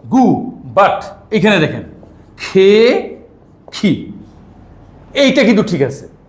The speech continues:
এই দুটা বজায় রাখলো, কিন্তু ওই তিনটা কিন্তু বজায় থাকতেছে না। তাহলে এই ব্যতিক্রমটা লিখে রাখেন, মনে রাখবেন, কারণ এটা লাগবে কখন? রিডিংয়ের সময়, যখন পড়তে যাবেন।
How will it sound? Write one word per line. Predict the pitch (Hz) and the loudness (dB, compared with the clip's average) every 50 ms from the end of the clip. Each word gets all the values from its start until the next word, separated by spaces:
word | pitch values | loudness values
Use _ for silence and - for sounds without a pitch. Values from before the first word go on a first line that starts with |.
| _ _ _ _ _ _ - | _ _ _ _ _ _ 2
এই | 196 220 233 | 2 4 4
দুটা | 170 240 240 285 262 | 4 2 2 4 4
বজায় | 226 220 196 208 196 175 | 4 2 4 4 4 4
রাখলো, | 160 - - 123 113 | 2 0 -2 -4 -6
কিন্তু | - 190 - 214 | -6 -4 0 0
ওই | 196 202 196 196 - | 0 0 0 -4 -6
তিনটা | 226 196 - 240 | -6 -4 -2 -4
কিন্তু | 220 233 - 247 | -4 -4 -6 -4
বজায় | 170 165 135 147 135 | -2 -2 0 0 -2
থাকতেছে | - - - - - 113 - - 104 | -4 -6 -12 -14 -16 -18 -18 -18 -18
না। | 92 - - - - - - | -20 -20 -20 -20 -20 -10 -6
তাহলে | 180 175 175 - | -6 -6 -2 2
এই | 214 240 240 | 2 2 4
ব্যতিক্রমটা | - 208 - 220 - 233 220 185 196 | 4 2 0 0 -2 -2 -2 -2 -2
লিখে | 220 233 - 220 | -4 -2 0 2
রাখেন, | 196 170 190 - - - - - - - - | 2 0 0 -4 -8 -12 -18 -20 -16 -6 -2
মনে | 185 208 202 | 0 2 4
রাখবেন, | 180 165 139 143 151 147 - - - - - - - | 4 4 2 0 -2 -4 -6 -10 -20 -20 -20 -6 -2
কারণ | 175 185 185 | 0 0 2
এটা | 220 214 | 2 2
লাগবে | 190 190 185 220 233 | 2 4 2 2 2
কখন? | - 240 254 269 208 156 | 2 2 2 2 2 0
রিডিংয়ের | 151 190 170 190 180 170 - | 0 2 2 2 2 0 0
সময়, | - 147 120 101 95 104 | -2 -4 -6 -6 -6 -6
যখন | 143 143 160 156 - | -6 -4 -4 -4 -4
পড়তে | 226 208 - 190 156 | -6 -4 -2 0 0
যাবেন। | 131 107 - | 0 0 -2